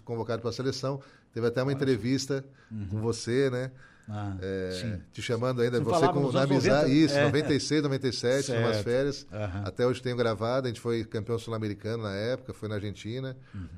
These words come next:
Speaker 1: Joguei um Mundial na Rússia também, em Moscou, pela seleção brasileira.
Speaker 2: Certo.
Speaker 1: Joguei mais de dez campeonatos brasileiros também.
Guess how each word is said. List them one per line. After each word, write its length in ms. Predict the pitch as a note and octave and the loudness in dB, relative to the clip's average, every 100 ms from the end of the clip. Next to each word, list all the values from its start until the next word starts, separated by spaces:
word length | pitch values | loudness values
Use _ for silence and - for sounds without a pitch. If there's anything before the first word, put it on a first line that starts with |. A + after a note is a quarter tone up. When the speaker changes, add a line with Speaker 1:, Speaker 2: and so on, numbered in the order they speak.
| C#2+ | -14
Speaker 1:
Joguei 260 | F#2+ G#2 A#2 | -6 -2 -2
um 40 | |
Mundial 360 | A#2+ A#2+ A2+ A#2+ | -2 -2 0 0
na 120 | A2+ | 0
Rússia 440 | G2 A#2 C3 - A#2 | -2 -2 -4 -4 -6
também, 260 | G#2+ A2 | -4 -4
em 40 | A#2 | -4
Moscou, 420 | G#2+ - A#2 B2 | -6 -4 -4 -2
pela 160 | A#2 G2+ | -2 -2
seleção 320 | A2 G#2+ G#2+ | -4 -4 -4
brasileira. 580 | G#2 G2 F#2+ A2 B2 B2+ | -4 -4 -4 -4 -4 -6
Speaker 2:
Certo. 200 | B2+ - _ _ - - - _ | -10 -18 _ _ -20 -20 -20 _
Speaker 1:
Joguei 480 | F#2 G2+ G2 A2+ A#2 | -8 -6 -2 -2 0
mais 320 | G#2+ A2 B2 | 0 0 0
de 100 | A2 | 0
dez 840 | G#2+ A2 A#2 A2+ G#2 - - - - | -2 4 4 4 -2 -8 -12 -14 -10
campeonatos 460 | A2+ G#2 A2 A2 - | -8 -4 -2 -2 -2
brasileiros 600 | G#2+ G#2 G2+ G#2+ A2+ G2+ | -4 -2 -2 -2 -4 -6
também. 400 | G2+ G2 A2 B2 | -8 -6 -8 -10